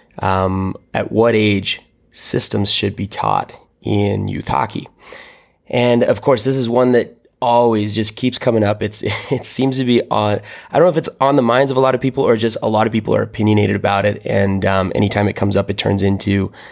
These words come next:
um, you know, a fairly heated and opinionated type of discussion, um, with everybody kinda weighing in. Um, it seems to me, like, as I was watching this thing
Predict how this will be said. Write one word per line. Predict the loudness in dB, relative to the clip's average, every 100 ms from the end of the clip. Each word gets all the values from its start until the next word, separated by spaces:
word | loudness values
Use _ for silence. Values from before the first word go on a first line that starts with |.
| -18 -4
um, | 0 2 2 0 -2 -4 -12 -14 -8
you | -8 -6 -2
know, | 0 -2
a |
fairly | -4 -4 -2 -2 -4
heated | -8 -2 0 2 2 0
and | -2
opinionated | -2 -2 0 -2 -4 -6
type | -6 -8
of | -8
discussion, | -6 -2 0 0 -4 -6 -14 -20 -20 -20 -6
um, | 0 2 2 2
with | 0 2
everybody | 2 2 0
kinda | 0 -2
weighing | 2 0 2 2
in. | 2 2 -2 -10 -20 -12
Um, | -2 2 4 4 4 2 -4 _ _ _ _ _ _ _ _ -4
it | 0
seems | 2 2 2 2
to | 2
me, | 4 6 4
like, | 2 0
as | 0 0
I |
was | 0 0
watching | 0 0 -2
this | -4 -6
thing | -6 -8 -10